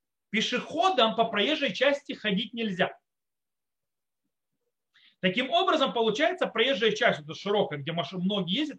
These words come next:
она не предназначена для всех. Она не открыта для всех. По этой причине это уже не решут арабим.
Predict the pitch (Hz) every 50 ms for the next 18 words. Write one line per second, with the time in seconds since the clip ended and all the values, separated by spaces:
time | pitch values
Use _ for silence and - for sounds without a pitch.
0 | _ - 185 190 190 214 269 302 285 226 220 240 294 320 311 311 - 226 226 190
1 | 202 196 185 165 180 185 190 185 - 220 233 214 151 143 175 175 185 180 - -
2 | - - 311 269 - - - _ _ _ _ - 190 202 214 240 247 240 247 -
3 | 320 330 - 226 180 151 147 123 - - - 95 - _ _ _ _ _ _ _
4 | _ _ _ _ _ _ _ _ _ _ _ _ _ _ _ _ _ - 170 196
5 | 208 240 233 233 233 233 220 - - - 302 339 359 294 254 247 262 277 269 -
6 | - 226 240 233 269 254 247 220 180 262 339 311 277 233 196 - - 147 143 -
7 | 127 107 101 95